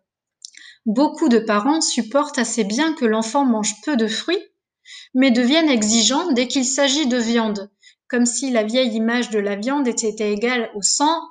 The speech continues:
à la force et à la santé, comme si cette image restait bien ancrée dans le souvenir de certains. L'enfant peut ressentir cette exigence pour la viande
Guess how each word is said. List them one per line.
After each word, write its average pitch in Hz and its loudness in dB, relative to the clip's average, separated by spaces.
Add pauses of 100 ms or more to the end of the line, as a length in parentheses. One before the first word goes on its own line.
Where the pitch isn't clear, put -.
(140)
à 214 -4
la 214 -4
force 311 -2
et 247 -2
à 254 0
la 262 -4
santé, 220 -4 (500)
comme 311 0
si 294 -2
cette 220 0
image 277 4
restait 226 0
bien 240 0
ancrée 247 0
dans 226 0
le 208 -2
souvenir 247 0
de 226 -2
certains. 214 -10 (960)
L'enfant 233 0 (140)
peut 294 -4
ressentir 247 -2
cette 233 -4
exigence 226 0
pour 208 -4
la 202 -2
viande 254 -2